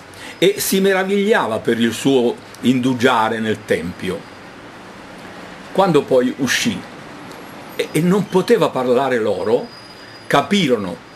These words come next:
che nel tempio aveva avuto una visione. Faceva loro dei cenni e restava muto.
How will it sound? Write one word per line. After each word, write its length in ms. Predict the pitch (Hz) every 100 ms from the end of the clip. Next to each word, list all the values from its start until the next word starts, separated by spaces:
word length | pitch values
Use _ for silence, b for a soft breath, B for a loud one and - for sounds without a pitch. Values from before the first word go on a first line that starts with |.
| - -
che 160 | - 135
nel 280 | 127 135 -
tempio 640 | 180 208 190 185 208 233 - - - -
aveva 560 | 117 151 175 131 123
avuto 500 | - 180 147 123 139
una 180 | 135 143
visione. 520 | 143 151 101 78 82 87 - - - - - - - - - -
Faceva 460 | - 139 - 175 170
loro 240 | 180 156
dei 240 | 143 165 165
cenni 560 | - 90 87 90 95 - - - - -
e 240 | 190 208 -
restava 640 | 160 175 - - 92 110
muto. 380 | 127 90 -